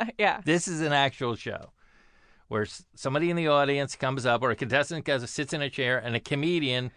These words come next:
Speaker 2: goes right up to their
Speaker 1: Oh,
Speaker 2: face,
Speaker 1: okay.
Speaker 2: and if they cannot hol-, not laugh for sixty seconds, they win some money.
Speaker 1: They did something like this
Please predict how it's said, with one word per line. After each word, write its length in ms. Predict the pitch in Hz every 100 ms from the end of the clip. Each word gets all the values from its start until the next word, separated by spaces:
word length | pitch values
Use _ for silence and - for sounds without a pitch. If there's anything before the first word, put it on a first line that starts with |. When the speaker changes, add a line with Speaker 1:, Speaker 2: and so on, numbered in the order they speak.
| - - -
Speaker 2:
goes 180 | 117 113
right 160 | 127
up 140 | 156 -
to 80 |
their 140 | 160 170
Speaker 1:
Oh, 100 | 247
Speaker 2:
face, 320 | 151 147 147 214
Speaker 1:
okay. 240 | 202 165 196
Speaker 2:
and 100 | 117
if 60 | 120
they 120 | 147
cannot 500 | - 151 139 147 156 - _ _ _ -
hol-, 220 | 127 120
not 400 | 135 123 139 185
laugh 260 | 165 156 135
for 100 | 139
sixty 380 | - 147 - 135
seconds, 600 | 143 113 - 113 101 98
they 140 | 113
win 260 | 113 110 98
some 100 | 110
money. 260 | 95 82 _ _ _
Speaker 1:
They 160 | 214 240
did 180 | 302 247
something 320 | 247 233 214
like 220 | 196 180
this 240 | 170 175